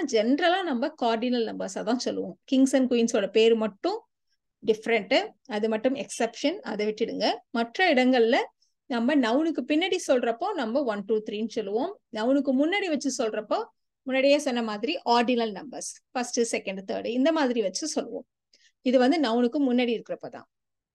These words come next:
எக்ஸாம்பிள் பாருங்களேன், இதை நம்ம ஜெனரலா வாசிக்கிற மாதிரி சாப்டர் த்ரீ அப்படியே வாசிக்கலாம், இல்லைன்னா தேர்ட் சாப்டர். இங்க பாருங்க, நவுனுக்கு முன்னாடி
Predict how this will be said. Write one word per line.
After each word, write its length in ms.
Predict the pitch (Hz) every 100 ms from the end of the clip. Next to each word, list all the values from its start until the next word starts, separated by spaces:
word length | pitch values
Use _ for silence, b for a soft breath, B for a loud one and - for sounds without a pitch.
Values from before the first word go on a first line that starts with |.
| _ _ _ _ _ _ 254
எக்ஸாம்பிள் 380 | 240 277 254 247 220
பாருங்களேன், 340 | 214 202 202 - -
இதை 140 | 247 262
நம்ம 180 | 247 254 240
ஜெனரலா 340 | 240 240 254 254
வாசிக்கிற 340 | 233 254 233 226 226
மாதிரி 120 | 320 330
சாப்டர் 400 | 254 220 214 208 -
த்ரீ 140 | 240 226 - 202
அப்படியே 280 | 196 220 220
வாசிக்கலாம், 560 | 220 - 226 - 269 453 - b b b _ _ _ _ -
இல்லைன்னா 340 | 330 294 302 349 -
தேர்ட் 280 | 277 277 277 220
சாப்டர். 400 | - - 147 - -
இங்க 120 | 214
பாருங்க, 220 | 226 285 285
நவுனுக்கு 360 | 214 240 269 254 233
முன்னாடி 260 | 269 311